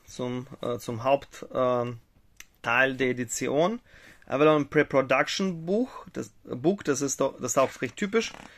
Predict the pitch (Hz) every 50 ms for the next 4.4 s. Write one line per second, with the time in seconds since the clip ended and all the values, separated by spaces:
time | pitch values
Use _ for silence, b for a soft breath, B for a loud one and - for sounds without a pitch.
0 | B B _ - - 131 135 131 123 - 139 135 139 - 147 135 127 127 123 -
1 | - 135 139 156 165 160 147 131 - 143 139 - - - 127 123 123 127 127 120
2 | - 127 127 117 - - - - 110 117 117 117 117 120 120 120 117 b b b
3 | b b b b b b b _ _ - - 120 117 110 - - 147 147 147 143
4 | 127 120 117 107 107 - - - -